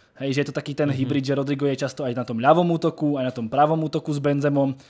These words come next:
Speaker 1: Vieme, že Benzema je hráč, ktorý sa
Speaker 2: Mhm.
Speaker 1: vie nejako aj stiahnuť do hĺbky, čiže ten priestor tam ten Rodrigo má.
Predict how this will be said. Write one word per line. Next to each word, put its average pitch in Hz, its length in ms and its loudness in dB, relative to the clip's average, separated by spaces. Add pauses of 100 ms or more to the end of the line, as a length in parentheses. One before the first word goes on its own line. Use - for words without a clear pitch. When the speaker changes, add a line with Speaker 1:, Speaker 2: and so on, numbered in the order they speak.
(200)
Speaker 1:
Vieme, 135 220 0
že 135 100 2
Benzema 135 340 2
je 131 60 2
hráč, 135 200 2
ktorý 147 160 -4
sa 127 120 -4
Speaker 2:
Mhm. 120 40 -6
Speaker 1:
vie 135 120 0
nejako 131 220 -2
aj 123 100 0
stiahnuť 147 560 0
do 151 80 2
hĺbky, 143 320 0
čiže 131 220 -4
ten 131 140 -4
priestor 135 320 -4
tam 139 120 -4
ten 131 160 -4
Rodrigo 135 320 0
má. 123 320 -2